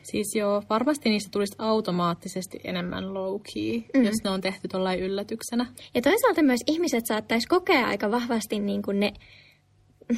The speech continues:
Speaker 2: tiedätkö, ihana, jos ne tulee johonkin, olettaa tulevansa johonkin juhliin, mihin yleensä ei niinku niin paljon panosteta.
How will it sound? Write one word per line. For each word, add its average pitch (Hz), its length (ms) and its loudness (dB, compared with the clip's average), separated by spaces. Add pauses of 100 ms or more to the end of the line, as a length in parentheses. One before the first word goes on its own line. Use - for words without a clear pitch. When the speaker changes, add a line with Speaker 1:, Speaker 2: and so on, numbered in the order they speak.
(160)
Speaker 2:
tiedätkö, 226 360 2
ihana, 311 420 2
jos 269 180 2
ne 330 100 2
tulee 330 260 6
johonkin, 254 400 2 (400)
olettaa 269 360 4
tulevansa 208 440 0
johonkin 214 400 0
juhliin, 208 340 0
mihin 202 300 2
yleensä 208 420 0
ei 190 220 -2
niinku 196 220 -2
niin 226 380 4
paljon - 360 -2
panosteta. 233 560 -2